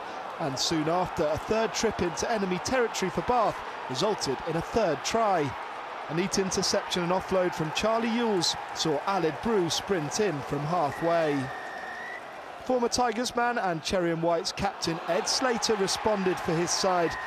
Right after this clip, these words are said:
by crashing over ten minutes before the break. However, just three minutes later, and Bath were at it again from long range.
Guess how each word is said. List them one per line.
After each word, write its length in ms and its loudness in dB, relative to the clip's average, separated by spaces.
by 120 0
crashing 440 -2
over 300 2
ten 340 -2
minutes 280 0
before 340 0
the 80 -2
break. 300 2
However, 380 0
just 340 -2
three 220 0
minutes 340 0
later, 420 2
and 220 0
Bath 280 2
were 100 4
at 160 -2
it 140 -2
again 360 0
from 240 0
long 220 2
range. 520 2